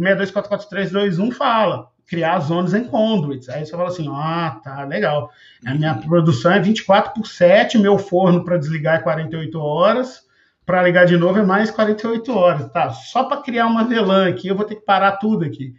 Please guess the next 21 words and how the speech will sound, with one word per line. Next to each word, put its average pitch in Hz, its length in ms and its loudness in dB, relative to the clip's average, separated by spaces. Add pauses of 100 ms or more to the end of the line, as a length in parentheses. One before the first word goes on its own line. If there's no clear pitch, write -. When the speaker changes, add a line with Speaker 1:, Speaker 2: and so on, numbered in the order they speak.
(420)
Speaker 1:
Então, 147 300 4
Speaker 2:
É, - 800 0
vai, 127 180 2
vai 135 140 6
Speaker 1:
tá, 135 40 6
Speaker 2:
acontecer, 131 540 -2
sim. 104 180 -14
Speaker 1:
uma 202 160 2
Speaker 2:
Fica 240 200 2
Speaker 1:
semana 214 300 6
Speaker 2:
tranquilo. 220 160 4
Speaker 1:
sem 202 60 -2
produzir. 185 680 2 (280)
<laughs> 185 1200 -2
Então, 143 120 -6
Speaker 2:
Custa 147 240 4
Speaker 1:
assim, 143 60 0
Speaker 2:
mais 165 300 0
caro 156 260 2
do 175 100 4
que 170 160 4